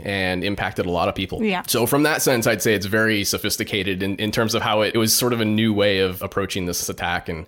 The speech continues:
Speaker 1: if you look at sort of the history of malware, I think this was a really big stepping stone to, you know, doing a whole lot of damage very, very quickly.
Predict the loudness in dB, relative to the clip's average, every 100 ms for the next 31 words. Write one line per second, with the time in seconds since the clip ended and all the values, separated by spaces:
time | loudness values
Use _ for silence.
0 | -10 -6 -4 0 0 0 -2 -2 -2 -2
1 | -2 -2 -2 -2 -2 0 2 0 0 -4
2 | -6 -8 -4 -2 -2 -6 -12 -14 -20 -16
3 | -4 -4 -2 -2 -2 -2 -2 -2 -4 -4
4 | -4 -4 -4 -4 -4 -4 -4 -4 -4 -6
5 | -10 -20 -12 -6 -4 -4 -10 -4 0 2
6 | 2 0 2 2 2 0 -2 0 -2 -4
7 | -6 -10 -16 -6 -2 -2 0 -4 -4 -6
8 | -4 -4 -4